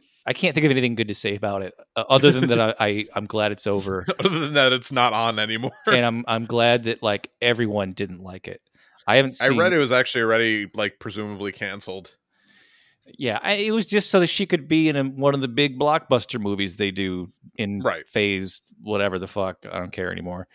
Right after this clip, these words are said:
Speaker 1: Um, yeah, and whatever. It's just content. It's just content, so people keep paying that nine bucks a month to Disney. That's all it is.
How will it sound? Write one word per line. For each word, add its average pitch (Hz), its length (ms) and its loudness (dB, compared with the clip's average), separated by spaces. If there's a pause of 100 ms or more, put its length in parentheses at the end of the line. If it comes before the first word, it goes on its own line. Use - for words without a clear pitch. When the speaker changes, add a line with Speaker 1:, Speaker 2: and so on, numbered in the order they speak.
(500)
Speaker 1:
Um, 98 500 -2 (500)
yeah, 110 300 6
and 123 360 2
whatever. 107 400 0
It's 113 160 -6
just 127 200 -4
content. 123 480 0
It's 101 180 -8
just 147 160 -2
content, 139 540 2
so 110 160 -4
people 123 260 -4
keep 117 220 -6
paying 113 400 0
that 113 300 -2
nine 104 240 -4
bucks 101 240 -4
a - 20 -8
month 98 260 -6
to 101 80 -14
Disney. 90 320 -10
That's 92 240 -10
all 85 160 -6
it 85 60 -14
is. 82 220 -16